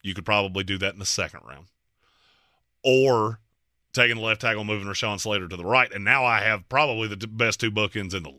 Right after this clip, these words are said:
league. That's where I would go. Because this is not a great draft defensively. And free agency, I hate to tell you this, you're not gonna be a player. Because you're gonna struggle just to get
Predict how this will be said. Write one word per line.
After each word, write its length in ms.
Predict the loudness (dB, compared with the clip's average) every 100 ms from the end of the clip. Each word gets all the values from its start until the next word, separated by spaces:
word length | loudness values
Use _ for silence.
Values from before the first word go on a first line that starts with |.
| -6
league. 460 | -4 -4 -6 -18 _ _ _ _ _ _ _
That's 240 | 2 2 0
where 160 | -8 -4 2
I 220 | 2 2
would 240 | -4 -12
go. 140 | -14 -16 _ _ _ _ _ _ _ _ _ _ _ _ -12
Because 320 | -8 -2 -2 2
this 200 | 2 2
is 140 | 0
not 180 | 2 2
a 60 |
great 240 | 2 0 0
draft 520 | 0 2 0 -4 -8
defensively. 720 | -4 0 0 0 -4 -2 -2 -2
And 160 | -6
free 240 | 0 4 4
agency, 540 | 4 0 -4 -2 2
I 120 | 2 2
hate 120 | 0
to 60 | 0
tell 180 | 0
you 100 | 2
this, 200 | 2 0 -2 -10
you're 180 | -10
not 420 | -10 -8 -8 -6 -6
gonna 140 | -6
be 80 | -6
a 60 |
player. 340 | -8 -14 -16 -20 _ _ _ _ _ 0
Because 280 | 2 4
you're 120 | 4 4
gonna 160 | 2
struggle 400 | 2 2 2 2
just 280 | 0 -2 -2
to 60 | 0
get 240 | 2 2